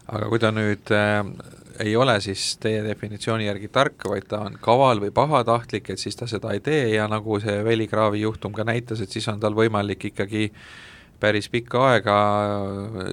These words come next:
nii-öelda seal, ähm, varade kallal toimetada enda huvides ja mitte just, äh,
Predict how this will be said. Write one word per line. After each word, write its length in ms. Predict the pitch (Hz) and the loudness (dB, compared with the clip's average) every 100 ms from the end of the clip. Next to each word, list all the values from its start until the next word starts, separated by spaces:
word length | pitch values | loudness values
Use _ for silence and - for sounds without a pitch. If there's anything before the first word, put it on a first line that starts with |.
| 113 | -6
nii-öelda 320 | 110 107 104 | -6 -4 -4
seal, 300 | 117 107 110 110 110 | 0 0 2 0 0
ähm, 300 | 107 110 110 110 101 98 107 - 113 | -2 -4 -6 -10 -10 -8 -6 -4 2
varade 360 | 120 117 110 107 | 4 4 2 2
kallal 300 | 113 113 117 | 2 4 2
toimetada 600 | 147 113 101 107 107 107 | 2 0 -2 -4 0 0
enda 240 | 113 107 110 | 0 0 2
huvides 420 | 135 110 104 101 | 4 2 2 -2
ja 80 | 104 | -4
mitte 300 | 107 - 104 | -4 -2 -2
just, 260 | 104 - | -2 -4
äh, 300 | 107 107 104 | -2 0 0